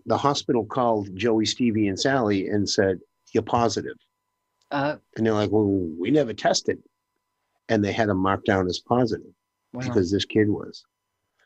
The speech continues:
Speaker 2: Well, and then you
Speaker 1: So.
Speaker 2: get the contact tracers chasing you around. You know, they called me and I said, you know, "I feel fine." And they said, "Well, you can go out after this amount of time and you'll be fine." And I
Speaker 1: But you
Speaker 2: did.
Speaker 1: kinda wonder if they're sneaking, if they're sneaking across the street watching if you're leaving your house or not.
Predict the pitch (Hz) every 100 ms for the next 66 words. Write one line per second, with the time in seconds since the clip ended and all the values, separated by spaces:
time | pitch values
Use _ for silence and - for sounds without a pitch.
0 | - 214 190 202 196 185 175 170 165 165
1 | 170 175 135 - 127 127 - 127 _ -
2 | 131 - 135 120 117 120 113 123 - _
3 | _ _ _ _ _ 165 143 160 170 160
4 | 160 160 147 139 139 139 131 127 131 143
5 | 131 127 123 - 131 120 127 151 156 151
6 | 151 147 147 143 127 131 - 127 143 139
7 | 135 127 123 131 135 135 131 127 - 120
8 | 127 - _ _ 135 143 123 117 185 160
9 | 139 135 127 123 - 180 135 120 - 143
10 | 147 - 160 151 131 160 156 110 104 104
11 | 110 - 147 135 127 110 113 107 117 107
12 | 143 139 127 113 123 113 107 - 165 127
13 | 95 95 120 110 104 92 107 107 104 92
14 | 147 143 95 76